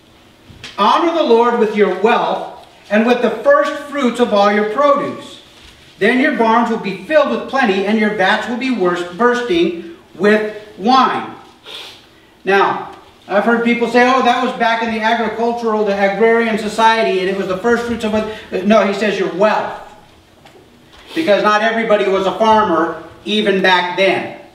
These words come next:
People had all kinds of crafts and trades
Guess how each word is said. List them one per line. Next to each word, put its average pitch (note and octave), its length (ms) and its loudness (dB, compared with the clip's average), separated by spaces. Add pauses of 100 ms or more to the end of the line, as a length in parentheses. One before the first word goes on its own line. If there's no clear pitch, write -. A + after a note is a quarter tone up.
(3000)
People G3+ 300 2
had F#3+ 240 2
all G#3 300 2
kinds G#3+ 320 2
of - 200 -10
crafts G#3 440 0
and D#3+ 120 -8
trades G#3 600 -2